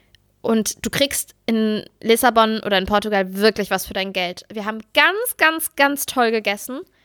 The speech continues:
und Preis-Leistung so fair.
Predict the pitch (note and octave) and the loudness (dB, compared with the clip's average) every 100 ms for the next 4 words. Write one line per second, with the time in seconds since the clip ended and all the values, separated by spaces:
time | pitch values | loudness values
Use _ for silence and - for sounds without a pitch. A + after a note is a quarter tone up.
0 | _ _ _ _ _ _ _ B3+ C4 - | _ _ _ _ _ _ _ 2 2 -4
1 | - _ _ _ _ _ _ _ _ _ | -12 _ _ _ _ _ _ _ _ _
2 | _ _ _ - - B3 B3+ A#3+ C4+ B3 | _ _ _ -8 0 2 2 0 -2 -6
3 | A#3 A#3+ C4 - C4 A3 F#3+ | 0 2 2 0 0 2 0